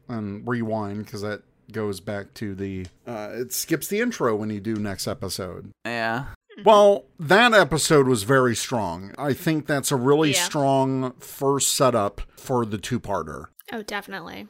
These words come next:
Speaker 1: And the fact that this is the premiere for the S P D Battleizer, we got a really good showing of that. It really sets up the plot, but I ca-, I can't really say that that's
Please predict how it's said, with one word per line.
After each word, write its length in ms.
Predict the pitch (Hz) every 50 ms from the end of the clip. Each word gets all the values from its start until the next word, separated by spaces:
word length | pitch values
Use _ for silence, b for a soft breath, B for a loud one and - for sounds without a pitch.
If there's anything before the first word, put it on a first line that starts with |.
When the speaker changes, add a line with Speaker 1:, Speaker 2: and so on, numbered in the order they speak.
| _ _ -
Speaker 1:
And 460 | 202 208 208 185 175 165 165 151 127
the 100 | - 147
fact 380 | - - - 165 156 147 147 -
that 220 | 156 139 127 131
this 240 | 143 143 135 - 147
is 260 | 143 135 127 110 101
the 100 | 117 135
premiere 600 | 117 - - 143 135 131 135 135 131 131 123 117
for 180 | - - 139 123
the 160 | 117 101 117
S 140 | 120 - -
P 180 | - - 135
D 160 | 120 120 113
Battleizer, 760 | 101 95 120 120 127 131 135 127 131 135 135 117 127 135 131 120
we 100 | 123 113
got 260 | 120 123 120 117 113
a 40 | 117
really 280 | 117 127 127 120 117
good 220 | 98 117 117 101 92
showing 440 | - - 135 120 120 120 117 113
of 140 | 113 104 95
that. 320 | 107 113 110 113 113 113 - _ -
It 120 | 208 185
really 260 | 180 190 214 247 233
sets 340 | 170 - - 220 202 - -
up 160 | 208 208 -
the 80 | - 143
plot, 400 | - - - 170 180 190 180 -
but 240 | 160 160 147 - 147
I 120 | 156 135
ca-, 200 | - - - - - -
I 100 | 160 135
can't 360 | - - 175 180 202 208 -
really 800 | 175 156 151 160 151 170 180 170 170 165 160 156 151 147 - 139
say 500 | - - - - 151 139 139 143 143 143
that 360 | 123 123 135 127 120 - 135
that's 480 | 131 131 131 123 117 - - - -